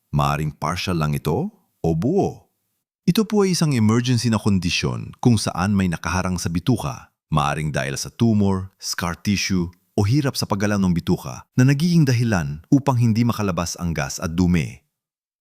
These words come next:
Kung ang gas at sakit ng tiyan ay matindi, tuloy-tuloy, kasama ang pagsusuka at hindi ka na makadumi o makautot, ito po ay isang senyales na kailangan mong pumunta agad sa pinakamalapit na ospital. Hindi po ito biro.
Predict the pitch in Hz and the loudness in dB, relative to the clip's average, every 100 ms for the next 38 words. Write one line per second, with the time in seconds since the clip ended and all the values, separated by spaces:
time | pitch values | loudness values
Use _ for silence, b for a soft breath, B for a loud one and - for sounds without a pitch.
0 | - 135 110 80 73 87 78 - 87 - | -2 2 2 0 -2 -4 -4 -10 -10 -8
1 | 87 82 76 - 90 62 - - 85 78 | -4 -2 -2 -2 -4 -4 -14 -10 -4 -4
2 | 73 - 80 80 110 208 _ _ - 92 | -4 -2 0 2 0 -2 _ _ -2 0
3 | 76 76 80 76 82 147 196 _ _ - | 0 0 0 0 0 -2 -6 _ _ -4
4 | - 123 135 139 139 131 131 139 143 73 | -2 -2 -2 -2 -2 -4 -4 -2 -2 -2
5 | 62 73 _ - 139 147 127 95 95 98 | -10 -16 _ -6 -2 2 2 2 2 2
6 | 95 95 92 80 78 69 76 82 95 95 | 2 2 0 -2 -2 0 2 2 0 -2
7 | 104 73 _ _ _ - 151 165 160 156 | -2 -4 _ _ _ -2 0 0 0 0
8 | 156 - 127 117 107 117 104 85 71 - | 0 -2 -2 0 0 2 4 4 0 -4
9 | - 92 107 101 104 107 101 90 82 80 | -4 0 0 0 0 2 0 2 2 2
10 | 76 110 107 101 87 92 - 80 82 80 | 2 -2 -2 -2 -2 -4 -2 -2 0 0
11 | 73 69 - - 69 64 - - 65 62 | 0 -4 -6 -4 -4 -4 -6 -4 -4 -6
12 | 53 82 _ _ _ _ _ _ _ 156 | -12 -20 _ _ _ _ _ _ _ 4
13 | 151 170 151 135 120 98 76 120 - _ | 4 4 2 2 2 2 0 -6 -18 _